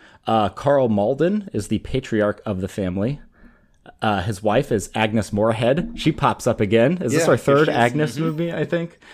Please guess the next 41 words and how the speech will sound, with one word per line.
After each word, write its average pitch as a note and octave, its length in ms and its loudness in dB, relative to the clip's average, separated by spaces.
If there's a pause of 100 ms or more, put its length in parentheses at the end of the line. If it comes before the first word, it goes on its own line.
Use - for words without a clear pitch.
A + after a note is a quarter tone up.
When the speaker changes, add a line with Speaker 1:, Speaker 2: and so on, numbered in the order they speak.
(380)
Speaker 1:
And G3 100 6
again, G3 420 4 (100)
loved D3+ 300 2
her A#2+ 120 2
in F#2 140 0
this. E2+ 260 -6
More C3 200 2
on B2 100 2
that A2+ 180 -2
later. E2+ 360 -6 (220)
Um, A2 480 -2 (680)
other, D3+ 580 4
other C3+ 300 4
names C3 340 2
you C3+ 80 2
might B2+ 280 0
know B2+ 360 -2
that B2+ 180 -4
pop B2 240 -4
up A#2 120 -4
in A#2 100 0
here, B2 160 0
Walter A2 380 0
Brennan A2 400 0
is G2+ 400 -2 (200)
Colonel G#2+ 280 0
Jeb G2 200 -2
Hawkins, C3+ 600 -4 (260)
and A2 220 2
then G2 140 0
Lee A2+ 140 4
Van, A2 340 0
Lee C3 260 2
Van B2 260 4
Cleef - 540 0
is G#2+ 160 -2
credited A2+ 460 2
as G#2 240 -2 (100)
the A2+ 140 0
river G2 280 -2
pirate. E2 480 -2